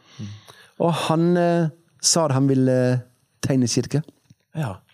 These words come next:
Speaker 1: På grunn av at han hadde sett at du
Speaker 2: Han har
Speaker 1: var
Speaker 2: sett
Speaker 1: tydelig på Facebook,
Speaker 2: Ja, han har
Speaker 1: og
Speaker 2: sett, eh, sett på Facebook hva vi drev på med da. Og så ble jeg innkalt til et møte på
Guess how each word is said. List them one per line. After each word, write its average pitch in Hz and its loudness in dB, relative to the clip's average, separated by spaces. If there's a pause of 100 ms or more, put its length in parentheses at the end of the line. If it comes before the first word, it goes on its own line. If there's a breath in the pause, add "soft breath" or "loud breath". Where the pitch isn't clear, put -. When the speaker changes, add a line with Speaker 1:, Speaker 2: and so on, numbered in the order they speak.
(100)
Speaker 1:
På 156 0
grunn 175 -2
av 117 -2
at 113 -6
han 120 -2
hadde 110 -4
sett - -6
at 95 -10
du 131 -2
Speaker 2:
Han 127 2
har 127 2
Speaker 1:
var 123 -2
Speaker 2:
sett 151 0
Speaker 1:
tydelig 113 -2
på 92 -12
Facebook, 98 -4
Speaker 2:
Ja, 147 0
han 185 0
har 190 0
Speaker 1:
og 170 -2
Speaker 2:
sett, 185 -2
eh, 156 2
sett 180 -2
på 170 0
Facebook 170 0
hva 165 2
vi 135 0
drev 135 0
på 143 2
med 160 2
da. 226 0 (720 loud breath)
Og 180 0
så 185 0
ble 175 2
jeg 160 2
innkalt 160 0
til 147 2
et 139 -4
møte 160 0
på 131 2